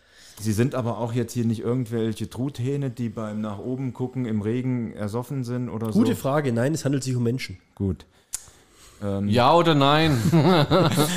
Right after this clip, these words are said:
Speaker 2: So eine Nummer hat man auch schon, weißt
Speaker 3: Ja,
Speaker 2: du?
Speaker 3: ja, ja.
Speaker 2: Wie mit dem besten Kumpel in
Speaker 3: Ja.
Speaker 2: Wald und was weiß ich.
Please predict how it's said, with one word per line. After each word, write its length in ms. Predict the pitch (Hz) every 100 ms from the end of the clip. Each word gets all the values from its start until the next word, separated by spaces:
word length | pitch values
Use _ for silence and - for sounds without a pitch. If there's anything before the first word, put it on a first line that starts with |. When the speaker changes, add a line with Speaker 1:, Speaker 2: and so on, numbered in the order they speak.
| 180 165 - - - - -
Speaker 2:
So 120 | -
eine 100 | 151
Nummer 160 | 190 175
hat 140 | 170
man 120 | 156
auch 60 | 196
schon, 160 | -
weißt 160 | 120 110
Speaker 3:
Ja, 60 | 113 113 123
Speaker 2:
du? 60 |
Speaker 3:
ja, 40 | 101
ja. 60 |
Speaker 2:
Wie 40 | 139
mit 100 | 139
dem 100 | 135
besten 280 | 151 - 143
Kumpel 280 | 175 165
in 100 | 139
Speaker 3:
Ja. 60 | 131
Speaker 2:
Wald 160 | 165 151
und 120 | 123
was 140 | 117
weiß 140 | 123 120
ich. 140 | 123